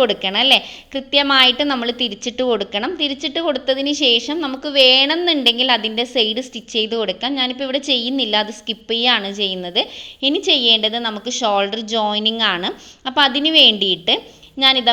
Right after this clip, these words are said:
മെയിൻ ഫാബ്രിക്, അതായത് ഫ്രണ്ട് പോർഷൻ്റെ നല്ല വശത്തേക്ക് ബാക്ക് പോർഷൻ്റെ നല്ല വശം വെച്ച്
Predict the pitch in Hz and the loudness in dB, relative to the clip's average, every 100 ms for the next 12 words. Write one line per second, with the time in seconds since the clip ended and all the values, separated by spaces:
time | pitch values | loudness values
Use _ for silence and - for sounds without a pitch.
0 | 240 240 262 311 311 240 208 208 220 269 | 2 2 2 0 2 2 2 0 0 0
1 | - 262 254 254 277 294 285 269 415 339 | 2 0 0 0 0 0 -2 -2 0 0
2 | 226 233 240 240 240 - - 220 208 202 | 0 2 2 2 0 -4 0 2 2 0
3 | 370 - - 214 214 214 - 240 240 240 | -6 -8 -4 2 2 2 -2 -4 -2 -4
4 | 226 262 277 202 196 202 214 240 233 220 | 0 2 2 -2 0 -2 -2 -4 -2 -4
5 | 226 | -2